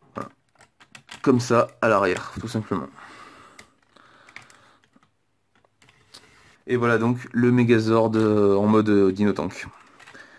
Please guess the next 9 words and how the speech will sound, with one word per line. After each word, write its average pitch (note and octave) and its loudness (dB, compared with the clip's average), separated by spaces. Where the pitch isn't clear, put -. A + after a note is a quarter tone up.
Donc A#2+ 4
bon, A#2 2
est-ce A#2+ 0
que D#3 0
ce - -2
mode D3 4
est A#2+ 0
joli ? B2 -2
Bon... G#2 -2